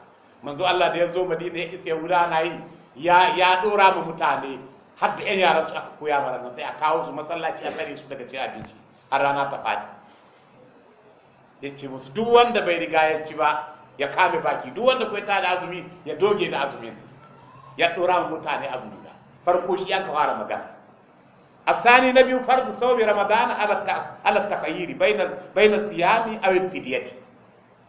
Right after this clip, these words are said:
Na farilla ta biyu, an ka dora ma mutane wata Ramadana amma akan zabi. Allah madaukin sarki ya ce, "Wa alal ladzina yudiqunahu fidyatun da'amu miskin." Da aka farlanta, "Ya ayyuhal ladzina amanu,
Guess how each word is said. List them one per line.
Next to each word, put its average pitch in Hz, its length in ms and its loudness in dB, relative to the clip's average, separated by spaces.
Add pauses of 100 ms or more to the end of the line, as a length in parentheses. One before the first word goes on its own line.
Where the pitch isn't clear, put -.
(320)
Na 196 140 2
farilla 240 480 2
ta 240 120 0
biyu, 262 240 -4 (200)
an 247 160 2
ka 208 100 -4
dora 277 380 8
ma 247 80 -2
mutane 226 340 0
wata 208 200 0
Ramadana 180 460 2
amma 175 180 0 (140)
akan 160 200 -2
zabi. 147 300 0 (1700)
Allah 214 240 6
madaukin 190 380 -2
sarki 190 340 -8
ya 208 160 -2
ce, - 180 -12 (760)
"Wa 175 140 4
alal 214 200 2
ladzina 202 300 -2
yudiqunahu 175 920 -6
fidyatun 185 760 -6
da'amu 135 360 -12
miskin." 110 480 -18 (1000)
Da 226 180 6
aka 214 120 -4
farlanta, 214 380 0
"Ya 202 120 -2
ayyuhal 214 260 0
ladzina 202 400 -2
amanu, 190 320 -4